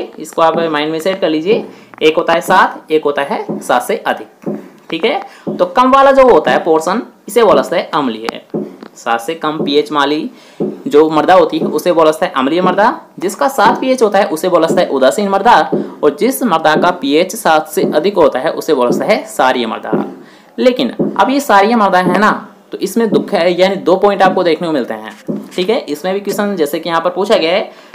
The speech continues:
कि एक होता है आठ पॉइंट पाँच से कम और एक होता है आठ पॉइंट पाँच से अधिक। तो अगर आपसे पूछा जाता है आठ पॉइंट पाँच वाली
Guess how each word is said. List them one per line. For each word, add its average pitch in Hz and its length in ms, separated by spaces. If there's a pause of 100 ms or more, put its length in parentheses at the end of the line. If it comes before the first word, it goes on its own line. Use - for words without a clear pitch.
(140)
कि - 120
एक 233 160
होता 240 160
है 247 160
आठ 185 220
पॉइंट 190 200
पाँच 190 300 (500)
से 175 160
कम 220 240 (160)
और 156 80
एक 160 180
होता 147 160
है 165 140
आठ 127 200
पॉइंट 160 180
पाँच 123 180
से 196 220 (260)
अधिक। 117 360 (400)
तो - 140
अगर 240 180
आपसे 269 240
पूछा 226 180
जाता 202 160
है 220 180
आठ 185 240
पॉइंट 226 240
पाँच 190 340
वाली 190 340